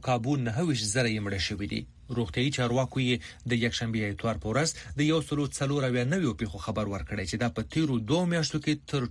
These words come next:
ټولو لږه شمیره ده. په مالیزیا کې هم د ګل یا دوشنبې په ورځ کاروبارونه پیل شوي دي او په لاک ډاون کې چې د مې په دولسمه نیټه پای ته رسیږي، نرموالی راوستل شوی. په جاپان کې بیا تمه ده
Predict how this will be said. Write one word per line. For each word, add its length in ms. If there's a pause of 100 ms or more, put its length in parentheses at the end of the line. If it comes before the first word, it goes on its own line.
ټولو 300 (520)
لږه 280
شمیره 380
ده. 80 (560)
په 240
مالیزیا 360
کې 160
هم 120
د 140
ګل 140
یا 100
دوشنبې 380
په 100
ورځ 240
کاروبارونه 500 (100)
پیل 160 (120)
شوي 280
دي 80 (360)
او 60 (100)
په 180
لاک 200
ډاون 260
کې 140 (320)
چې 160
د 120
مې 120 (120)
په 60 (140)
دولسمه 440
نیټه 240
پای 160
ته 120
رسیږي، 380 (300)
نرموالی 480
راوستل 400
شوی. 180 (240)
په 140
جاپان 280
کې 160
بیا 160
تمه 200
ده 60